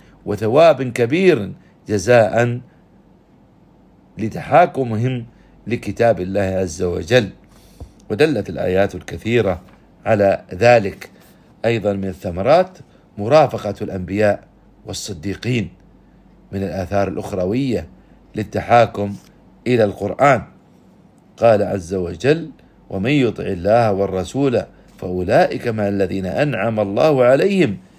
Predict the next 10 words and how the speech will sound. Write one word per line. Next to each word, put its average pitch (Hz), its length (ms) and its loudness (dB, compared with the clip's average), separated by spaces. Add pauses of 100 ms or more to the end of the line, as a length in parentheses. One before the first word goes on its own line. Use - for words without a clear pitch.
(140)
من 113 120 -4
النبيين 92 720 -4
والصديقين 98 920 -4
والشهداء 104 840 2
والصالحين 107 840 -2
وحسن 143 640 0
أولئك 147 560 2
رفيقا". 127 640 0 (580)
فمرافقة 120 680 0
الأنبياء 107 640 -2